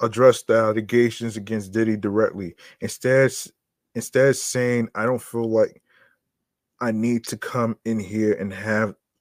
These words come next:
word vomit about my discernment when it comes to evil shit in the industry." He also said in,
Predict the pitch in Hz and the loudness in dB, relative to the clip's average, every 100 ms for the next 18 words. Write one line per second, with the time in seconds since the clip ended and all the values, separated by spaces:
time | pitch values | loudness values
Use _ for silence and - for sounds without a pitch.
0 | _ 95 104 117 117 104 110 104 104 - | _ -6 4 4 4 0 -2 0 -4 -8
1 | 98 90 107 95 _ _ _ _ 98 101 | -6 -2 0 -2 _ _ _ _ -6 -4
2 | 101 95 95 - 113 107 98 92 98 101 | -2 -4 -8 -4 -2 -2 -4 -6 -6 -6
3 | 101 - 104 - - 104 92 - _ 110 | -6 -4 -6 -6 -6 -6 -6 -10 _ 0
4 | 110 104 107 - 104 - 98 95 - - | 0 0 -4 -6 -6 -4 -6 -6 -8 -16
5 | - 98 101 98 - 95 80 _ _ - | -2 0 0 -2 -6 -8 -8 _ _ -20
6 | - _ _ _ _ _ 127 147 170 165 | -20 _ _ _ _ _ 6 10 10 10
7 | 160 - 131 139 127 113 104 - 123 117 | 0 0 6 8 10 8 2 -2 0 0